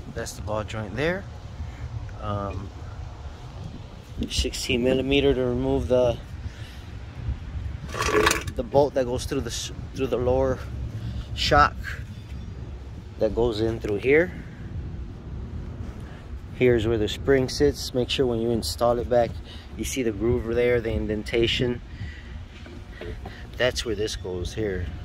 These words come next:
the indentation. Make sure you, you l-, make sure it's sitting there correctly. So common issue on this car, this model here, it's, uh, if it's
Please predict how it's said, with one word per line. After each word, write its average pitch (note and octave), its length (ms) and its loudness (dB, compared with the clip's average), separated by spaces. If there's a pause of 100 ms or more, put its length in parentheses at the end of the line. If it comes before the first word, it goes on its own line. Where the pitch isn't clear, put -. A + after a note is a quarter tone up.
(100)
the G#2 80 -2
indentation. G2+ 800 -2 (920)
Make G#2 140 0
sure - 220 0
you, G#2 160 2 (180)
you A#2 160 0
l-, A#2 80 6
make A#2+ 220 4
sure C3 180 6
it's - 140 2
sitting C3 360 2
there B2 140 2
correctly. A2+ 600 -4 (380)
So B2+ 180 -4
common D3+ 440 2
issue D3+ 320 4
on B2 180 2
this A#2 200 0
car, A#2+ 280 0
this A#2 200 -2
model C3 380 2
here, A2 360 0 (640)
it's, A2+ 300 4
uh, A#2 320 6 (1400)
if B2+ 180 0
it's - 300 4